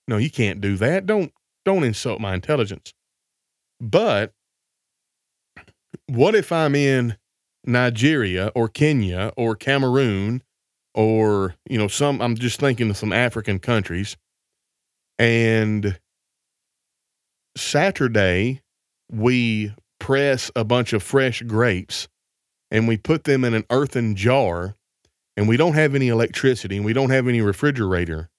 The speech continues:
and we, and we seal that earthen jar with a wax plug.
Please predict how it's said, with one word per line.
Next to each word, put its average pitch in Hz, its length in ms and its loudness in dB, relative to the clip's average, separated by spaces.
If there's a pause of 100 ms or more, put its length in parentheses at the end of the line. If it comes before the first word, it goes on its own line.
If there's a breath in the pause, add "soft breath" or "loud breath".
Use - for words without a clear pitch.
(1040)
and 113 200 0
we, 110 280 0
and 107 180 0
we 104 100 2
seal 160 480 0
that 131 180 2
earthen 127 380 0
jar 120 340 2
with 110 180 -2
a 104 60 0
wax 113 460 0
plug. 101 600 -2